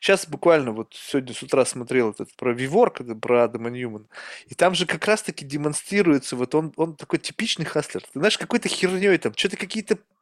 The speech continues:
вещи там пытался толкать, какой-то бред собачий. Но вот он, понимаешь, он пёр. Вне зависимости от того. Я щас его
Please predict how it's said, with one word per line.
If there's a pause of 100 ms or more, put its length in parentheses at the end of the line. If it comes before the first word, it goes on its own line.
вещи
там
пытался
толкать,
какой-то
бред
собачий. (580)
Но
вот
он, (180)
понимаешь,
он (120)
пёр. (380)
Вне
зависимости
от
того.
Я
щас
его